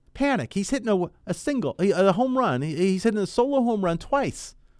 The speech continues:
One nothing. One nothing. What's gonna happen today? I don't know. What, we got Kenta Maeda. He's pitching. And, uh, you know, so we'll see.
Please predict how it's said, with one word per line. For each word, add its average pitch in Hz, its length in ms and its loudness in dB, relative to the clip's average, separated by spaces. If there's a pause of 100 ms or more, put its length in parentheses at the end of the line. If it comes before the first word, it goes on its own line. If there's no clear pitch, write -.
(100)
One 285 220 2
nothing. 123 360 -2 (240)
One 254 240 -2
nothing. 120 320 -2 (580)
What's 294 160 2
gonna 208 160 2
happen 131 320 0
today? 165 380 -2 (500)
I 233 200 0
don't 107 200 2
know. 180 320 -2 (220)
What, 131 180 2
we 101 60 -2
got 98 160 -4
Kenta 165 280 -4
Maeda. 160 460 -4
He's 143 160 -8
pitching. 151 380 -8 (420)
And, 113 340 -4
uh, 117 360 0
you 151 80 -8
know, 165 100 -4
so - 160 -6
we'll 175 140 -4
see. 160 320 -4